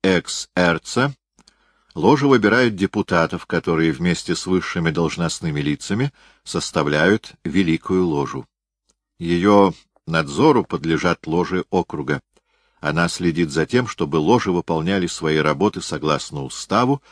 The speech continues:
и точно соблюдали ритуал. Председатель Великой Ложи называется Эдел Гросс Эрц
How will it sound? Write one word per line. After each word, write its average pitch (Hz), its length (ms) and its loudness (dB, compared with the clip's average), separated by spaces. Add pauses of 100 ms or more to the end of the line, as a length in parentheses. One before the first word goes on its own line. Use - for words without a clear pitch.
(240)
и 78 100 -10
точно 113 520 -2
соблюдали 92 680 0 (280)
ритуал. 71 540 -4 (1600)
Председатель 127 720 4
Великой 117 480 6
Ложи 107 340 4
называется 87 880 2
Эдел 110 400 4
Гросс 90 680 -2 (360)
Эрц - 460 -2